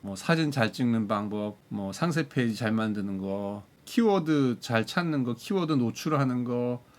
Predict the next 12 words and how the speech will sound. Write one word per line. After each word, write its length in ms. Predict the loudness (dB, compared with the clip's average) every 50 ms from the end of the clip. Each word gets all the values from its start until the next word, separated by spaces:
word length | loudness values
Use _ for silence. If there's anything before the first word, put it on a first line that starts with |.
| -20 -20 -20 _ _
상위 400 | -18 -4 -2 0 0 2 0 2
노출하는 560 | 2 0 0 -2 -2 -2 0 0 0 0 0 -2
거, 180 | -2 -4 -6 -8 -20 -20 -20 _ _ _ _ _
대부분의 440 | 0 2 2 2 2 2 2 0 2
정보들이 500 | 2 2 2 2 0 0 0 0 -2 -2
다, 320 | 0 2 2 2 2 -2 -8 -12 0
다 180 | 2 2 2
잘 220 | 2 0 -2 -2 -2
파는 340 | -4 0 0 2 2 2
거에 140 | 4 4 4
모여 280 | 4 4 2 2 2 0
있잖아요. 480 | 0 -2 -4 -4 -4 -4 -4 -6 -8